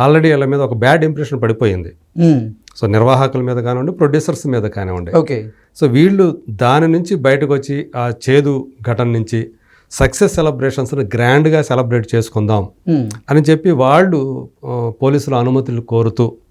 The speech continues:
Speaker 1: అయితే ఇక్కడ కానీ, ఇక్కడ వీలైతే ఇక్కడ,
Speaker 2: ఉమ్.
Speaker 1: తె-, తెలంగాణలో, లేదంటే ఐద-, అక్కడ వీలైతే ఆంధ్రాలో అని చెప్పేసి అనుకున్నారు.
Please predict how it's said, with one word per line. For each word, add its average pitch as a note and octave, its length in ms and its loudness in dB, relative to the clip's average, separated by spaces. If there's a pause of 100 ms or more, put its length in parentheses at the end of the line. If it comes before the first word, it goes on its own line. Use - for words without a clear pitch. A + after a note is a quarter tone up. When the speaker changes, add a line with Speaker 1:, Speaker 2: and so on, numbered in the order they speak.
(300)
Speaker 1:
అయితే B2 300 0
ఇక్కడ C3+ 260 2
కానీ, B2+ 280 0
ఇక్కడ B2+ 320 -2
వీలైతే B2 340 0
ఇక్కడ, C3 320 -2 (360)
Speaker 2:
ఉమ్. D#3 260 2 (260)
Speaker 1:
తె-, C3+ 80 -8
తెలంగాణలో, A#2+ 560 0
లేదంటే B2 800 2
ఐద-, B2+ 180 2
అక్కడ C3 500 0
వీలైతే B2+ 580 -2 (140)
ఆంధ్రాలో A#2 540 0
అని A#2 120 -4
చెప్పేసి B2 400 0
అనుకున్నారు. C3 520 2